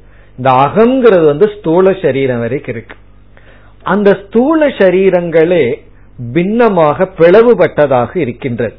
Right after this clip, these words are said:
அதாவது உடல், உடல்ல பிளவு இருக்கு, கைகள் கால்கள்னு ஒரு பிளவு இருக்கு. பிறகு நம்முடைய இந்திரியங்கள், சூக்ஷ்ம சரீரம்னா படித்திருப்பீர்கள், பத்தொன்பது அங்கங்களுடன் கூடியதுன்னு சொல்லி,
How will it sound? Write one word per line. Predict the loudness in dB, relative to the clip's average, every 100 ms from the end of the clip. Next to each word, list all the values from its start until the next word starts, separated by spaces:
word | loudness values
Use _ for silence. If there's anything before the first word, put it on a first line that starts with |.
| -20 -20 -20 -20 -8 0
அதாவது | 4 4 4 2
உடல், | 4 4 4 2 -8 -20 -20 -16 -4
உடல்ல | 0 2 4 2
பிளவு | 2 2 2
இருக்கு, | 0 -4 -4
கைகள் | -2 0 0 -2 0
கால்கள்னு | 0 2 0 -2 -4 -2 -2
ஒரு | -2 -4
பிளவு | -2 0 0 -2
இருக்கு. | -6 -4 -4 -4 -16 -20 -20 -20 -20 -6
பிறகு | 2 2 4 2
நம்முடைய | 0 0 0 0 0
இந்திரியங்கள், | -2 0 0 2 0 2 2 0
சூக்ஷ்ம | 0 -2 0 -4 -2
சரீரம்னா | 0 -2 -2 -4 -4 -4
படித்திருப்பீர்கள், | -2 -4 -2 -4 -4 -6 -4 -2 -2
பத்தொன்பது | -2 -4 -4 -2 0 0
அங்கங்களுடன் | -2 -2 -2 0 0 0 -2
கூடியதுன்னு | -2 -4 -2 -4 -4 -6 -8
சொல்லி, | -6 -4